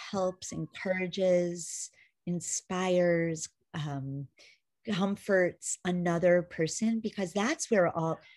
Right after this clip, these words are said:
you know, death and dying, that's inevitable for everyone. And, and even now, right, like,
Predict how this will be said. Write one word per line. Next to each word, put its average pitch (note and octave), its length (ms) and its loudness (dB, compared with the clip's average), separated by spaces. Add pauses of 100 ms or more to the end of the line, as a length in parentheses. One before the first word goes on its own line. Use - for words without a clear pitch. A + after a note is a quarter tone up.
(120)
you A#3+ 80 2
know, B3 200 4 (680)
death C#4 300 2 (220)
and F3 200 -6
dying, A#3 420 0
that's - 520 -4 (720)
inevitable E3+ 680 -2
for - 240 -12
everyone. D#3 680 -4 (680)
And, G#3 340 4 (1700)
and A3+ 180 6
even A#3+ 320 6
now, G#3+ 260 2
right, E3+ 220 2
like, F#3 140 0